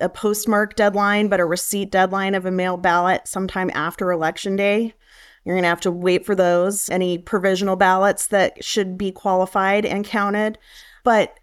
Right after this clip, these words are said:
one thing we've gotten really good at in my state, I wanna just brag on for a minute, if that's okay, is doing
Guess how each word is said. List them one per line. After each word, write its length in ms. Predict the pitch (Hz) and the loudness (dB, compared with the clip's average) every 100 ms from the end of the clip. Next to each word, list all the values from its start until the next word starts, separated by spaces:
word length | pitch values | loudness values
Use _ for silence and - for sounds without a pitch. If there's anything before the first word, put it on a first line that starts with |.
| _ | _
one 340 | 214 262 370 | -2 2 2
thing 180 | 370 339 | 2 4
we've 200 | 285 269 | 4 4
gotten 340 | 247 233 190 175 | 2 2 0 0
really 260 | 190 190 | 0 0
good 240 | 185 196 190 | 0 2 2
at 200 | 185 180 | 2 2
in 120 | 175 | 0
my 180 | 165 175 | -2 -2
state, 580 | - 175 160 156 - - - | -4 -2 -2 -2 -6 -10 -2
I 140 | 180 | 0
wanna 240 | 180 175 | 2 0
just 320 | 175 180 - - | -2 -4 -10 0
brag 400 | 196 180 170 165 | 2 4 2 0
on 300 | 165 165 175 | 0 0 -2
for 200 | 185 170 | -4 -2
a 60 | |
minute, 300 | 170 165 165 | -2 0 0
if 120 | 170 | 0
that's 280 | 170 170 165 | 0 0 0
okay, 560 | 175 170 208 170 165 170 - - _ - | -2 -2 -2 0 -2 -4 -14 -20 _ -2
is 540 | 214 202 190 196 - | 0 2 0 -2 -6
doing 420 | 202 214 262 311 | -4 0 2 2